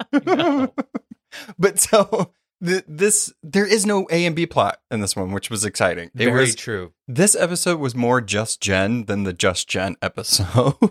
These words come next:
Speaker 2: And guess what? We had more She-Hulk in it.
Speaker 1: Yeah.
Speaker 2: <laughs>
Speaker 1: Show's getting confusing.
Speaker 2: I'm confused already.
Speaker 1: <laughs> Yeah. But so we see Jen go on successful,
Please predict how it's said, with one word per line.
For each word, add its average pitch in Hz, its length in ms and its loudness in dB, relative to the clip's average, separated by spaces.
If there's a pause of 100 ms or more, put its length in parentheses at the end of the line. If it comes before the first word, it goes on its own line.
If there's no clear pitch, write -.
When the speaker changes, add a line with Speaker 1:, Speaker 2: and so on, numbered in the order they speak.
(560)
Speaker 2:
And 151 160 0
guess 156 280 -4
what? 165 240 -2
We 135 80 -4
had 143 120 -4
more 143 160 -6
She-Hulk 131 440 -12
in 92 100 -12
it. 262 100 -20 (140)
Speaker 1:
Yeah. - 1200 -2 (320)
Speaker 2:
<laughs> - 560 -10
Speaker 1:
Show's - 420 2
getting 110 240 0
confusing. 107 680 -2
Speaker 2:
I'm 160 260 2
confused 98 480 -6
already. 92 440 -8
Speaker 1:
<laughs> - 60 -18
Yeah. 151 200 2 (420)
But 170 260 2
so 156 280 4
we 147 280 -6
see 185 600 -4 (100)
Jen 113 540 2 (280)
go 117 200 4
on 98 480 -2 (1000)
successful, - 1120 -2